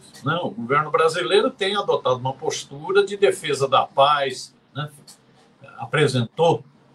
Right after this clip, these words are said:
aquela proposta de resolução na onu pra criar corredores humanitários, pra, né, eh, permitir a saída de, de crianças, mulheres, civis, né,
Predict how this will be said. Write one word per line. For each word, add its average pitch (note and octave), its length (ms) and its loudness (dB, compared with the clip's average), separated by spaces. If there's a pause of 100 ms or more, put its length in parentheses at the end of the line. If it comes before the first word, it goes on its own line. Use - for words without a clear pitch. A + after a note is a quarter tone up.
(140)
aquela A#2 480 -2
proposta B2 380 -2
de - 80 -12
resolução B2 580 0
na A2 160 0
onu B2+ 460 4
pra G#2+ 240 -4
criar A#2+ 340 0
corredores A2 540 -6
humanitários, A2 880 0
pra, G#2+ 300 -10 (460)
né, B2 160 -6 (260)
eh, F#2+ 180 -10 (260)
permitir A2 540 -2
a - 40 0
saída A2 600 0
de, G2 180 -10
de - 180 -20
crianças, B2 760 -2
mulheres, B2 800 0 (220)
civis, C3 840 -4 (360)
né, B2+ 160 -2